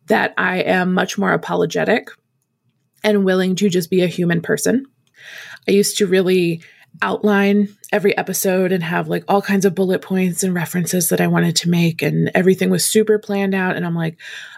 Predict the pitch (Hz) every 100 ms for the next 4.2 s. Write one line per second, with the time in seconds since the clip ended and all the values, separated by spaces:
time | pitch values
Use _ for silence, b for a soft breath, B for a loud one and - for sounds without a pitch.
0 | B 190 185 180 - - 202 214 208 202
1 | 170 185 190 190 185 185 190 185 180 185
2 | 170 - 165 170 160 196 202 202 - -
3 | B B B B - 196 185 180 175 175
4 | 175